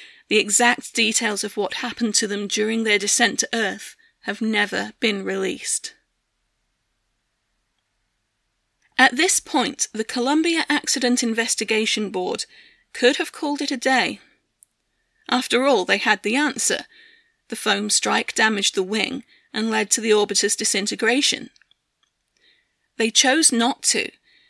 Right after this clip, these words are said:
and in the introduction to part two of their report, they wrote, "Many accident investigations do not go far enough." They identify the technical cause of the accident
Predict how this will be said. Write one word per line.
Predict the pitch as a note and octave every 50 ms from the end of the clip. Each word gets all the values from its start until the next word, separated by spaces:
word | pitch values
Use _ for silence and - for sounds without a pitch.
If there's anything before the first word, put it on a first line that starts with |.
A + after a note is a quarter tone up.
| _ _ _ -
and | A#3+ A3+
in | C4 B3+
the | B3 B3+ C4+
introduction | C#4 D4 - E4 D#4+ C#4+ - - - - C4+
to | - A#3+
part | - - C#4 B3 - - -
two | - - D#4 E4 E4
of | B3+ B3+
their | - A3+ G#3+
report, | G3 G#3 - - - - D#4+ B3+ G3+ - -
they | - G#3+ G#3+
wrote, | G#3+ G#3+ G#3+ G#3+ G3 - - - - - _ _ _ _ _ _ _ _ _ _ _ _ _ _ -
"Many | A#3+ A#3+ C4+ E4 F#4 F#4+ F#4+ -
accident | E4 D#4+ - - - C#4+ B3+ C4 B3+ -
investigations | C4 B3 A#3 A#3+ A#3+ A#3+ - - A3+ - G#3+ F#3+ G#3 - - F#3+ G3+ - - - - - - _ - _ _ _ _ -
do | - A3+ A3+
not | A#3 B3 D4 - -
go | - A#3+ A#3 A3+ A3+
far | A3 - - A#3 G#3+ A3+ A3+ G#3
enough." | G#3 G#3 G#3 F3+ - - - - - - - _ _ _ _ _ _ _ _ _ _ _ _ _ _ _ _ - - - - - - -
They | - C4 C4+
identify | - C#4 C4 - - C#4+ D4+ F4 - E4+ - D#4 D4+ C4+
the | A#3 A3+
technical | - - - - - C4 B3 - - B3 A#3
cause | - - - C4+ C4+ C4 -
of | B3+ A3+ -
the | A3+ -
accident | E3+ - - - - - - - - - - -